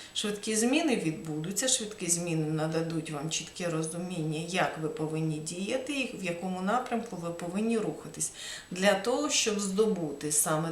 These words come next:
той результат, якого ви прагнете, ну а насамперед можливості реалізувати ті плани, які ви маєте.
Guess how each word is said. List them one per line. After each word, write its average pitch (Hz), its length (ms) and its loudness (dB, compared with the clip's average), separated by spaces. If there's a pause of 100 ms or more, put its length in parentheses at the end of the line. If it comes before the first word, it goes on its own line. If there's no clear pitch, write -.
той 175 240 2
результат, 156 600 -2
якого 156 300 -6
ви 156 120 -4
прагнете, 254 640 4
ну 196 280 2
а 147 40 2
насамперед 220 800 4
можливості 185 720 0
реалізувати 170 760 -2 (100)
ті 233 80 -2
плани, 151 420 -2
які 143 240 -8
ви 170 140 -6
маєте. - 360 -8